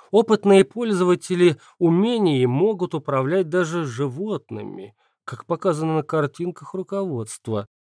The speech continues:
Не дословно исполнять приказы, конечно, только напасть на кого-то или не напасть, почувствовать силу, как альфа-самца, и еще примерно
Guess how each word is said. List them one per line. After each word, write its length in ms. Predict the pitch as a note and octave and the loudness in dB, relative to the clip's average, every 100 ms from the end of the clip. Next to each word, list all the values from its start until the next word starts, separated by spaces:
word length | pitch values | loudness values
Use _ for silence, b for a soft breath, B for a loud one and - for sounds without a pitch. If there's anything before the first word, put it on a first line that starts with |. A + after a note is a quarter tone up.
| - | -4
Не 220 | C#3 D3+ | 0 2
дословно 920 | C3+ D#3 D3 - F#3+ A3 C#3+ A2+ A#2 | 2 2 0 -4 -2 0 0 0 -4
исполнять 540 | A2 - A#2+ A#2+ A2 | -6 -8 -6 -6 -8
приказы, 480 | - A#2 B2+ A#2 G#2 | -10 -10 -8 -8 -10
конечно, 720 | G2+ A2+ A2+ G#2 - A#2 G#2+ b b b - | -8 -6 -6 -8 -6 -4 -4 b b b -4
только 360 | D3 C3+ - | -2 -2 -2
напасть 640 | C#3 C#3 B2+ - F#3+ F3 - | 0 0 -2 -2 -2 -2 -6
на 100 | D#3+ | -6
кого-то 520 | - F3 F3 D#3 D3+ | -4 -2 -2 -2 -6
или 380 | D#3 D3+ C#3+ A2+ _ _ - | -4 -2 -2 -4 _ _ -6
не 220 | C3+ D#3 | -2 0
напасть, 680 | E3 D#3 E3 D#3+ C#3+ - - _ _ | -2 -4 -4 -4 -6 -14 -20 _ _
почувствовать 720 | - C3+ F#3 E3+ - C#3+ C3+ | -6 -4 -2 -4 -8 -8 -8
силу, 600 | - - - F3+ G3 E3+ C3+ | -10 -16 -10 -6 -2 -2 -4
как 400 | - B2+ _ F#3 | -10 -18 _ -6
альфа-самца, 1300 | G3+ G3+ - E3 - C#3 C3 A2+ - D#3 F#3 G3+ F#3+ | -4 -6 -10 -16 -10 -6 -6 -6 -12 -6 -2 0 0
и 80 | |
еще 760 | D3 C#3+ C3 C3 B2 - - G3 | 0 -2 -4 -6 -10 -16 -10 -8
примерно 760 | F#3+ E3+ E3 F#3 F3+ F#3 F3 | -4 0 2 2 2 2 2